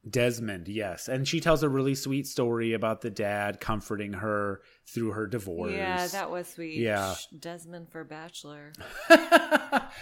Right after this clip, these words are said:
Speaker 1: Despite being married. The only flaw in that
Speaker 2: <laughs>
Speaker 1: plan is that he's married.
Speaker 2: Uh,
Speaker 1: Um,
Speaker 2: how about a road, how about a bro road trip documentary with Desmond and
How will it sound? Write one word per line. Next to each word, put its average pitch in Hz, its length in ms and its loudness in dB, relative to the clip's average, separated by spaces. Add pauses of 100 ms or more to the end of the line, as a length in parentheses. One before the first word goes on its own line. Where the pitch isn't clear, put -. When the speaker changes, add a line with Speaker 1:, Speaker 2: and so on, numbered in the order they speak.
(140)
Speaker 1:
Despite 165 580 6
being 131 360 2
married. 98 400 -2
The 123 200 0
only 170 380 4
flaw 139 440 4
in 117 120 0
that 117 220 -2
Speaker 2:
<laughs> - 0 -
Speaker 1:
plan 117 300 0
is 107 100 -10
that 110 160 -6
he's 104 200 -6
married. 90 500 -8 (480)
Speaker 2:
Uh, 190 520 6
Speaker 1:
Um, 202 60 -6
Speaker 2:
how 214 80 -4
about 190 240 0
a 180 80 2
road, 190 420 -2 (100)
how 208 120 -8
about 196 180 -4
a 175 100 0
bro 185 920 -4
road 175 500 -2
trip 156 460 -8 (360)
documentary 156 800 -8
with 160 240 -8
Desmond 160 600 -8
and 147 500 -14